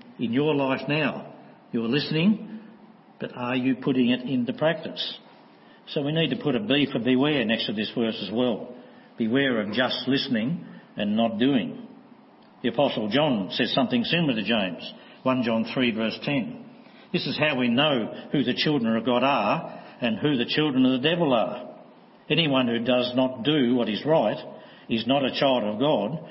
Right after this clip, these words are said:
nor is anyone who does not love his brother. Very bold words, aren't they? Very strong words from the Apostle John. If we do not do what the Bible says is right, we are in fact children of the devil, he says.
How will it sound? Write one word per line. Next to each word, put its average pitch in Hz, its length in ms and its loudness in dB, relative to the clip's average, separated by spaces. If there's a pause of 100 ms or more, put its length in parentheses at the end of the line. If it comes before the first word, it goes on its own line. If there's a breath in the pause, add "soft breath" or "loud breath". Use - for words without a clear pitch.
(140 loud breath)
nor 147 220 2
is 120 140 0
anyone 135 640 0 (100)
who 135 80 2
does 135 240 2
not 131 140 0
love 131 180 0
his 131 140 -6
brother. 147 420 -2 (840)
Very 127 320 0
bold 117 360 0
words, 131 280 0
aren't 143 160 -2
they? 98 280 -2
Very 147 200 -2
strong 160 440 0
words 101 340 -2
from 113 80 -4
the 101 80 0
Apostle 98 400 -4
John. 107 400 -4 (580 loud breath)
If 117 100 -8
we 113 100 0
do 147 180 2
not 131 240 0
do 151 240 2
what 117 160 -2
the 110 80 -4
Bible 104 360 0
says 113 280 -4
is 95 160 -6
right, 131 320 0 (480 loud breath)
we 127 80 2
are 127 180 4
in 120 140 0
fact 127 220 0
children 151 360 2
of 147 100 0
the 147 60 2
devil, 180 240 0
he 110 140 -2
says. - 460 -6